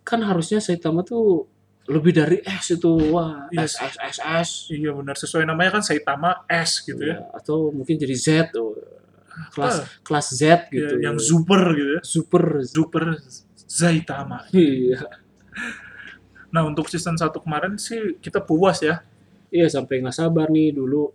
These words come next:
Speaker 1: nunggu season dua-nya kan.
Speaker 2: Iya, tapi
Speaker 1: Akhirnya keluar juga.
Speaker 2: akhirnya keluar juga dengan studio yang berbeda.
Speaker 1: Iya.
Speaker 2: Nah, season dua ini udah empat episode ya?
Speaker 1: Iya, baru empat episode nih.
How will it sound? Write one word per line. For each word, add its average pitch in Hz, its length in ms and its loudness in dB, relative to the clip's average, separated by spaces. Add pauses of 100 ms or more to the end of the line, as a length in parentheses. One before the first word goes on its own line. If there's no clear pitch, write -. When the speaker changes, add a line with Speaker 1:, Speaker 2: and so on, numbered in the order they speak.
Speaker 1:
nunggu 123 560 0
season 127 240 -8
dua-nya 127 480 -2
kan. 143 320 -2
Speaker 2:
Iya, 143 400 -4
tapi - 240 -4
Speaker 1:
Akhirnya 156 240 0
keluar 123 320 -2
juga. 131 320 0
Speaker 2:
akhirnya 143 260 -8
keluar 135 240 -6
juga 139 220 -6
dengan 135 200 -10
studio 139 380 -2
yang 131 220 -4
berbeda. 127 640 -6
Speaker 1:
Iya. 95 560 -10 (300)
Speaker 2:
Nah, 127 320 -4
season 139 260 -10
dua 147 160 0
ini 185 160 -2
udah 135 480 -2
empat 143 200 -4
episode 170 300 -6
ya? 208 100 -8 (200)
Speaker 1:
Iya, 131 140 -6
baru 117 180 -2
empat 117 180 -10
episode 131 380 -8
nih. 107 160 -12